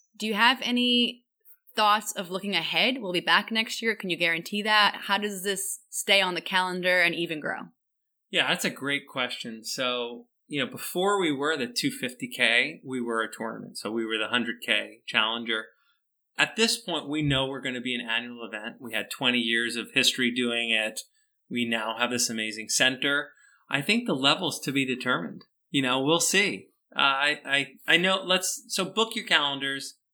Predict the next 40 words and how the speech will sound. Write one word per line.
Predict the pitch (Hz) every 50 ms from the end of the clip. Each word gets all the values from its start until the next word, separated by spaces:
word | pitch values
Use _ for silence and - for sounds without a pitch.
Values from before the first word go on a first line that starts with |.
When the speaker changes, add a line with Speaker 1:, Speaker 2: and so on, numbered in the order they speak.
| _ _ -
Speaker 2:
We're | 151 143 143 139
in, | 143 147 143 143 156 170 185 190 - _ _ _ _ _ _ _ _ _ -
and | 135 131 127
now | 127 123 120 120
just | 117 123 113 -
see | - 139 127
how | 120 117 113
grand | 113 113 110 107 110 113 110
it | 110 110
is. | 113 113 110 120 - - - - _ _ _ _ _ _ _ _ _ _ _ _ -
Speaker 1:
And | 202 208 214 214 214 196
if | 196 202 196
someone | - - 220 220 220 220
wants | 208 196 196 190 -
to | 190
find | - - 180 180 180
out | 170 160 -
more | 175 175 175 185 185 180 180 180 175 175
and, | 170 165 165 165 165 165 160 - - -
you | 165 165 165
know, | 165 160 160
not | 151 147 160 170 170 175 -
buy | 175 160
tickets, | 160 - 226 226 - 214 180 170 -
but | - - 170 165 160 - - - _ _ 156 170 _ _ _ _ _
learn | - 180 185 185 185
more | 185 175
about | 170 175 175
the | 175
Bronx | - 170 165 165 - -
Open, | 175 165 175 170
where | 165 175 180
are | 180
we | 175
sending | 165 - - 156 151 147 139
them? | 143 - 147 151 147 139 _ _ _ _ _
Speaker 2:
So | - - 175 165
you | 139
go | 147 143
to | 135 135 -